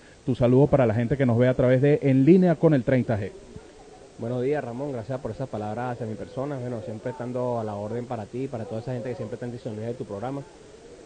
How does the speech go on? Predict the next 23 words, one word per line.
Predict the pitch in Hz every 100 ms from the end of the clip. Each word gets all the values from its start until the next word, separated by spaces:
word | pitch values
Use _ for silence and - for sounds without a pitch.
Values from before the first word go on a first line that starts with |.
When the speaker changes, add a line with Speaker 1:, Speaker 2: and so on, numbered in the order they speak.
| - - 117
Speaker 2:
Bueno, | 143 135
sí, | 147 156 127 110 107 107 107 101 - 98
buenos | 117 127
compromisos | 147 131 110 127
para | 127
este | 123
fin | 127 135
de |
semana. | 127 113 135 143 139 - - - -
El | 110 107 104
fin | 117 113
de |
se-, | - 113
eh, | 117 110 107 107 104
el | 101 -
sábado | 120 127 123
con | 117 113
tres | -
compromisos, | - 127 110 123 147
el | 131
domingo | 110 107 113
con | 123 110 104 -
seis. | 139 170